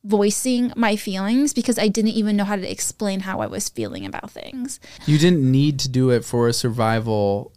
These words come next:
Speaker 2: in your past or your childhood. It was the opposite that you were using for survival, which was, like, keep quiet, keep things to myself.
Speaker 1: Mm-hmm.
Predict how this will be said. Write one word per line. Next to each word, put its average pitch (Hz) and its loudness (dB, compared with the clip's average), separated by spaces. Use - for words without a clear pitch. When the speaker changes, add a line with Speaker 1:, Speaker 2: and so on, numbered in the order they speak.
Speaker 2:
in 127 2
your 113 2
past 120 0
or 123 0
your 110 0
childhood. 110 0
It 110 -4
was 120 -2
the 117 -2
opposite 107 -2
that 113 -6
you 117 0
were 113 0
using 110 -2
for 107 -4
survival, 101 -4
which 98 -8
was, 104 -6
like, 95 -4
keep 151 2
quiet, 127 2
keep 135 0
things 131 4
to - 0
myself. 117 2
Speaker 1:
Mm-hmm. 214 -2